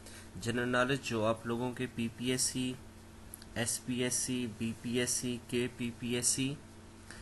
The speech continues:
या other जितने भी competitive exams हैं, अ, जिनमें general knowledge का portion होता है, हंड्रेड एमसीक्यूज़ या जैसे एजुकेशन डिपार्टमेंट के हवाले से है, लेक्चरर के एग्जाम में,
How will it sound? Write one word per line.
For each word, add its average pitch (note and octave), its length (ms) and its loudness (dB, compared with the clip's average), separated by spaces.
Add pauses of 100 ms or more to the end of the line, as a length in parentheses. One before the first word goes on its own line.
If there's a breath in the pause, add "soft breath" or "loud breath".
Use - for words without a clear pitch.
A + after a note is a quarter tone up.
(140 loud breath)
या D3+ 200 4
other D#3+ 280 4
जितने D#3 460 0
भी E3 160 0
competitive C#3 840 2
exams B2 640 4
हैं, A#2+ 260 2
अ, - 1160 -4
जिनमें B2+ 520 0
general A#2+ 260 2
knowledge C3 320 4
का C#3 140 4
portion - 460 2
होता D3 340 4
है, C3 460 4 (1000)
हंड्रेड A#2+ 320 8
एमसीक्यूज़ C3+ 880 4
या A#2+ 140 6
जैसे A#2 680 4 (240)
एजुकेशन A#2 680 2
डिपार्टमेंट B2 640 2
के C#3 80 0
हवाले G#2 440 0
से C3 220 2
है, C3 280 2 (420 loud breath)
लेक्चरर C#3+ 460 4
के D3+ 160 2
एग्जाम A#2 440 4
में, B2 300 0